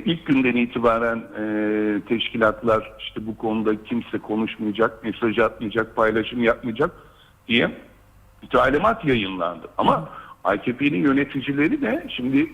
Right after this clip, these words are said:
Speaker 1: e, yukarıya diyorlar ki, "Tamam, bu M H P'nin iç meselesi olabilir ama bizim sessiz kalışımız bu, e, işte ortaklığımız anlamına geliyor.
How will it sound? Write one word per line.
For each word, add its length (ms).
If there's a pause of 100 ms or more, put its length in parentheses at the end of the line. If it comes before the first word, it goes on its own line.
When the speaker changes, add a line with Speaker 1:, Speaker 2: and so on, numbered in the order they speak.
(160)
Speaker 1:
e, 40
yukarıya 640
diyorlar 420
ki, 160 (520)
"Tamam, 380
bu 120
M 140
H 120
P'nin 280
iç 200
meselesi 520
olabilir 460
ama 300 (280)
bizim 280
sessiz 480
kalışımız 560 (520)
bu, 140 (280)
e, 60 (320)
işte 280 (120)
ortaklığımız 720 (160)
anlamına 480
geliyor. 340